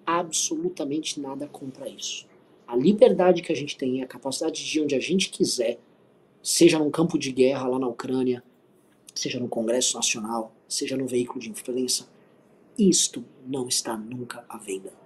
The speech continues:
É essa liberdade que faz a gente ser o M B L, e é essa liberdade que faz vocês estarem conosco, os nossos adversários nos temerem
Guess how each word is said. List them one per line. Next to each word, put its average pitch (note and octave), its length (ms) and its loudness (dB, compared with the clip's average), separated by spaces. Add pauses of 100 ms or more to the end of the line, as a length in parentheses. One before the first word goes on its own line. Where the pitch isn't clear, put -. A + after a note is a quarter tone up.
(140)
É - 160 -2
essa D3 240 2
liberdade B2+ 520 0
que - 100 -10
faz B2+ 180 -6
a B2+ 60 -2
gente B2 180 -4
ser - 160 2
o B2 60 -2
M A#2+ 120 -4
B A2+ 120 -4
L, B2 280 -2 (360)
e C3 40 -2
é B2 100 -2
essa C#3 220 -2
liberdade B2+ 480 -2
que - 60 -12
faz B2 160 -6
vocês - 880 6
estarem B2+ 300 -8
conosco, C3 540 -4 (400)
os E3 100 2
nossos D#3 240 2
adversários C3 840 -2 (200)
nos D3 180 -4
temerem D3 500 0